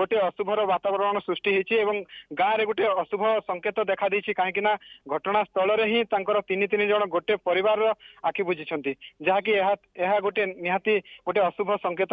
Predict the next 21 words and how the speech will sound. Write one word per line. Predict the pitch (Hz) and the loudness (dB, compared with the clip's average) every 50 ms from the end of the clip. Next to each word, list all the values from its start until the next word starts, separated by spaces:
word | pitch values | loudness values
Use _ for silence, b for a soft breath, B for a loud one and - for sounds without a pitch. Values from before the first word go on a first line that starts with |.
| 202 185 | 0 0
ଦେଖାଦେଇଛି | 185 - 190 185 180 190 185 - 233 220 208 | 0 0 0 0 0 -2 0 0 2 2 2
ଏବଂ | 196 214 202 B B B B B B | 2 0 -2 B B B B B B
ପରିବାରରେ | 180 180 180 190 208 220 214 220 202 | 0 2 2 2 2 2 2 0 0
ଗୋଟେ | 208 220 220 - | -2 -4 -6 -8
କିଛି | - 190 - 226 220 180 180 | -8 -6 -4 -2 0 0 0
ବାହାଘର | 170 185 175 196 208 208 196 208 | 0 0 0 0 0 0 0 0
କାମ | 190 196 202 | 0 0 0
ପାଇଁ | 190 208 208 196 - | 0 -2 -2 -2 -2
ସେମାନେ | 196 190 185 196 190 | -2 -2 0 0 0
ଆସିଥିଲେ | 165 - _ - 190 214 240 - B B B B | 0 -2 _ -4 -2 0 -2 -2 B B B B
ଏବଂ | 185 202 214 196 - | -2 -2 -2 0 0
ସେହି | 208 214 - 202 - | 0 0 0 0 0
ସମୟରେ | 220 208 214 220 220 226 220 220 | 0 2 2 2 2 2 2 0
ହିଁ | 247 233 - | 0 0 0
ତାଙ୍କର | 214 190 185 214 214 214 202 190 | 0 0 0 0 0 0 0 -2
ମୃତ୍ୟୁ | 185 185 180 - 220 202 | -4 -4 0 2 2 2
ହୋଇଛି। | 202 185 - 180 151 - B B B B B - - | 2 0 -2 -4 -4 -6 B B B B B -4 -2
ସେମାନେ | 185 185 208 220 220 220 185 170 151 170 | 0 2 2 2 2 2 0 0 0 2
ଜାଣିବା | 170 175 185 196 | 2 2 2 2
ପୂର୍ବରୁ | 220 214 190 220 214 202 220 214 226 - | 0 0 0 0 0 0 0 0 0 0
ସବୁ | - 202 190 | 0 -2 0